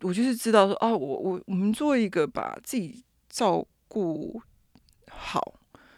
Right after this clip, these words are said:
然后每天维持着平静而健康的身心，尽量啦，然后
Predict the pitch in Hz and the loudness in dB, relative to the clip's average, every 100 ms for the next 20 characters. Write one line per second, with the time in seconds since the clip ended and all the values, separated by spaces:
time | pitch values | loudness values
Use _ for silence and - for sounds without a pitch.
0 | _ 190 180 214 185 127 - - 208 190 | _ 0 2 2 2 0 -6 0 2 2
1 | 196 - _ - _ - 180 185 247 - | 0 -4 _ -20 _ 4 8 8 8 2
2 | - 165 160 226 160 131 - - _ _ | 2 4 4 4 4 4 0 -6 _ _
3 | _ _ - 185 180 214 - 339 262 196 | _ _ -2 0 2 0 0 4 4 4
4 | 175 170 196 - 262 196 185 202 190 190 | 2 2 0 2 4 4 2 -2 -2 0
5 | 156 104 - _ _ _ _ _ _ _ | 0 0 -4 _ _ _ _ _ _ _
6 | - - 233 208 214 190 190 - 226 180 | -14 2 6 6 4 0 -2 -2 -2 0
7 | 156 127 - - - _ _ _ _ _ | -4 -6 -8 -14 -18 _ _ _ _ _
8 | - 165 175 196 185 156 120 | 0 0 2 2 2 2 0